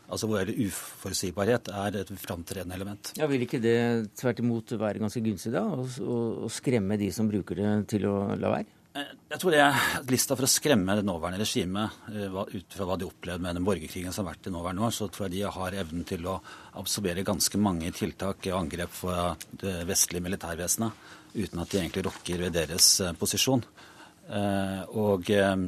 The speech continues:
Speaker 1: det, dette er jo et annonsert, eh, opp-, oppskalering, og de har god tid til å forberede seg, eh, til å få mottiltak ved å spre viktige mål,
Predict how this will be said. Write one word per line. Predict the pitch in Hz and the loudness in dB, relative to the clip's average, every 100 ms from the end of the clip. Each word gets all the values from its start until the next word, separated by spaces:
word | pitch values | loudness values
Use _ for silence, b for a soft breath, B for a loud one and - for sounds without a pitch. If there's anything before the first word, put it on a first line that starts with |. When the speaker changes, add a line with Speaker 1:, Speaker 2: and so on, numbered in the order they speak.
| 85 - - - | -4 -14 -10 -4
Speaker 1:
det, | 107 110 | 0 2
dette | 113 107 | 2 4
er | 120 | 4
jo | 104 | 4
et | - | 2
annonsert, | 98 104 - - 90 107 - - | 2 8 8 8 4 2 0 -2
eh, | 104 104 101 | 0 2 0
opp-, | - - - | -4 -6 -6
oppskalering, | - - 95 90 117 147 | -2 0 2 2 4 4
og | 107 | 4
de | |
har | 107 | 2
god | 98 107 120 | 2 0 0
tid | 104 | -2
til | 101 | -2
å | - | -2
forberede | 98 87 85 87 95 | -2 -2 -4 -2 2
seg, | 139 156 - - | 2 2 -4 -12
eh, | |
til | 107 101 | -8 2
å | |
få | 120 | 4
mottiltak | 104 - 90 95 131 - | 4 2 -2 0 0 0
ved | 95 | -4
å | |
spre | - - 90 92 - B B B | -4 -2 2 2 0 B B B
viktige | 110 - - 95 | -6 -4 0 0
mål, | 87 107 123 | 2 0 0